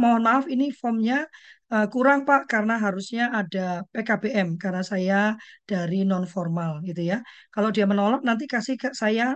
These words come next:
nomor, ya, yaitu paket C sederajat, betul. Ya, itu betul. Ya, itu yang tadi. P K B M itu kan satuan pendidikannya ya. Kan, itu kan nama, istilahnya nama sekolahnya gitu ya.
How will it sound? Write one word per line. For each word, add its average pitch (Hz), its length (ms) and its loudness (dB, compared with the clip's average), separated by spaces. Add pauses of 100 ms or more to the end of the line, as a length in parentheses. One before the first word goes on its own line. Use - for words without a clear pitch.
(140)
nomor, 208 400 0 (500)
ya, 170 220 0 (120)
yaitu 233 280 2
paket 220 320 -2
C - 20 0 (180)
sederajat, 175 440 -4 (160)
betul. 185 320 -2 (1900)
Ya, 202 60 2 (100)
itu 220 220 -4
betul. 202 240 -2 (300)
Ya, 190 120 -2
itu 196 120 -4 (100)
yang 175 180 -4
tadi. 175 220 -12
P - 100 -2
K 247 40 4 (100)
B - 100 0
M 226 80 2
itu 269 160 -2
kan 302 160 6
satuan 254 360 2
pendidikannya 185 580 0
ya. 151 40 -8 (680)
Kan, 202 100 -2 (200)
itu 226 200 -2
kan 240 160 6
nama, 208 240 6 (200)
istilahnya 208 480 0
nama 185 280 0
sekolahnya 185 440 -2 (100)
gitu 165 200 -10
ya. - 60 -20